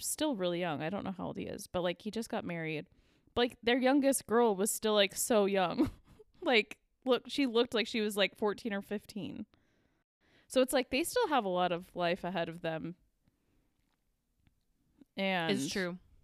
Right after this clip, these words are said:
Speaker 1: um, could just add on, I guess, to the series later on down the road.
Speaker 2: Mm-hmm.
Speaker 1: But, yeah, Goldie and Kurt seem like they're at the perfect age to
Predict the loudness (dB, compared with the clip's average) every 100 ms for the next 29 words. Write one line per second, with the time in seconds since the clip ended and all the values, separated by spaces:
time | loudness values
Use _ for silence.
0 | -10 -6 -4 -6 -8 -12 _ _ _ _
1 | _ _ _ -6 -6 -6 -8 -8 -8 -8
2 | -6 -4 -6 -6 -8 -8 -10 -10 -8 -8
3 | -8 -8 -8 -8 -10 -12 -18 _ _ -20
4 | -12 -10 -8 -8 -10 -12 -12 -12 -12 _
5 | -10 -8 -8 -10 -14 -16 _ _ _ _
6 | _ _ -2 0 -2 _ _ _ _ _
7 | _ _ _ _ _ -4 -4 -2 -2 -2
8 | -4 -6 -6 -8 -8 -8 -8 -10 -14 _
9 | -10 -8 -8 -10 -12 -10 -10 -14 -16 -20
10 | _ _ _ _ _ _ _ _ _ -8
11 | -8 -10 -16 -12 -10 -10